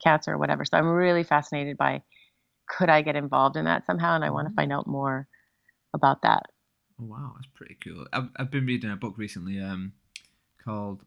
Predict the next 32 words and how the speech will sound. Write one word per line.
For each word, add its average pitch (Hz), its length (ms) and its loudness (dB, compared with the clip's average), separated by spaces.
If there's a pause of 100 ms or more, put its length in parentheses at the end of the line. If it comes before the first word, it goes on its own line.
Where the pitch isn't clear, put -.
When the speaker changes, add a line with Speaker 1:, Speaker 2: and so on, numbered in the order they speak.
Speaker 2:
Little 107 300 -8
Big 104 220 -8
Things, 127 380 -4 (500)
and 98 220 -6
it's - 160 -10
about 101 380 -8
a 95 40 -12
guy 98 380 -6
who 98 160 -8
kind 95 300 -6
of, 92 100 -10 (600)
he 117 80 -4
went 110 120 -4
on 104 120 -2
a 104 60 -2
lad's 101 260 -8
holiday, 98 520 -4 (400)
he 104 80 -12
jumps - 280 -8
into 98 220 -6
the 98 100 -6
sea 95 380 -6
and 95 120 -10
kind 95 220 -8
of, 92 200 -12
um, 92 360 -8 (260)
his 98 140 -12
head 107 240 -8
hit - 240 -12
the, 101 200 -8 (100)
the 107 80 -12
sandbank, 110 480 -4